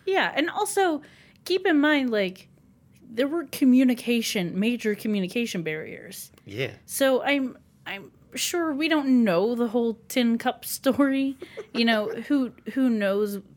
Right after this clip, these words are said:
Speaker 1: what kind of miscommunication there could have been. Also, not defending anyone. It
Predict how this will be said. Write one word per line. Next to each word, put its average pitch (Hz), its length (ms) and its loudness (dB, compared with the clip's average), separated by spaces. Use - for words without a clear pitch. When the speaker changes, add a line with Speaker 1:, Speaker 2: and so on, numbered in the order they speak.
Speaker 1:
what 196 360 -4
kind 190 180 -2
of 185 80 2
miscommunication 175 1300 -4
there 254 120 -2
could 269 160 -4
have 262 100 -2
been. 240 140 -2
Also, 175 360 -4
not 202 260 -4
defending 170 480 -2
anyone. 160 340 -8
It 160 80 -12